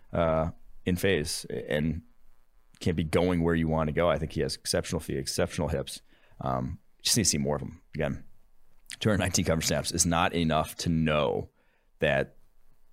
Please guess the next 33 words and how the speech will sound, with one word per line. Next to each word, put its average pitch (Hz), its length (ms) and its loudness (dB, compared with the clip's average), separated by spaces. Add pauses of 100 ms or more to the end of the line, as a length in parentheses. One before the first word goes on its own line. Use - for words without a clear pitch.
(200)
this 78 200 0
guy 73 220 2
is 73 100 -2
going 73 260 -2
to - 100 -8
be, 71 120 -4
you 64 160 -2
know, 60 120 -4
a - 20 -10
top - 260 -4
flight 65 220 -2
cornerback 60 480 -4 (400)
in 67 540 -2 (520)
the 87 80 -2
N 85 60 0
F - 80 0
L. - 160 0
So 85 320 2 (520)
that's 113 260 4
my 90 180 4
kind 87 180 2
of 80 160 -4
wild 76 280 4
card 78 160 2
in 76 40 0
this 71 100 -4
cornerback 71 380 0
class. - 240 0
I 85 60 2
think 90 160 -4
he 78 60 -4
very 73 240 0
well 69 240 -2